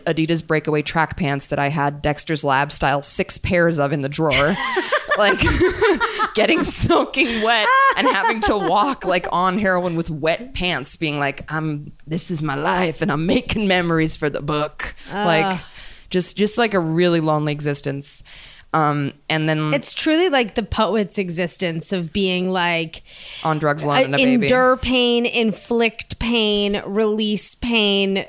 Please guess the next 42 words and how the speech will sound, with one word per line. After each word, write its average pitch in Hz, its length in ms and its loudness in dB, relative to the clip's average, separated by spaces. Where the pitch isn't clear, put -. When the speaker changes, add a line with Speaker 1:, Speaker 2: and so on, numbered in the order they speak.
Speaker 2:
write 185 320 0
about 151 300 -2
it. 156 100 -2
Speaker 1:
Yeah. 143 340 2
And 180 100 0
that, 190 140 0
that's 214 180 0
what 247 80 -2
I 240 80 2
thought 226 140 0
I 226 80 4
was 165 160 0
doing, 165 420 -2
um, 143 420 -2
after, 151 280 -2
like, 147 180 0
riding 147 600 -2
the, 147 180 -4
like, 147 260 -4
teeny 156 420 -2
Ferris 147 460 -2
wheel 135 240 0
at 151 100 -2
the - 80 -6
pier 143 360 0
and 135 140 -2
then, 139 100 -2
like, - 340 0
doing 175 400 0
hard 160 580 0
drugs 143 420 -2
by, 143 120 -4
like, 139 240 -4
the 143 160 -6
fucking 147 320 -6
octopus 147 520 0
Speaker 2:
Did 233 60 0
you 269 60 2
Speaker 1:
mascot. 226 360 2
Speaker 2:
know 185 560 2
that 202 220 2
it 190 200 -2